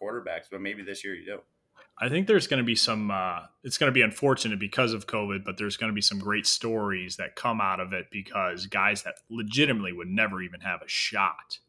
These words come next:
Speaker 2: maybe some X F L guys or even below that, make their dreams come true on s-, special teams. And there's that whole, uh,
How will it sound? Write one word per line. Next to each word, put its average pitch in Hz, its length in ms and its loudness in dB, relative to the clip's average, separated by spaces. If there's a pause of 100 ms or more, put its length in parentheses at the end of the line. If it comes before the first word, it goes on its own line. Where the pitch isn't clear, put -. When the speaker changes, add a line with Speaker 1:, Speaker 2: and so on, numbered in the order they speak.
(400)
Speaker 2:
maybe 107 200 0
some 98 200 0
X 98 220 2
F 113 180 0
L 120 140 6
guys 120 360 6
or 113 100 0
even 104 180 0
below 98 460 0
that, 90 320 0 (640)
make 120 240 4
their 117 120 0
dreams 113 300 2
come 107 180 -2
true 110 280 -2
on 98 80 0
s-, - 260 -2 (120)
special 117 460 4
teams. 101 440 -2
And 101 120 -2
there's 95 200 -2
that 95 220 -6
whole, 98 360 0
uh, 82 180 -4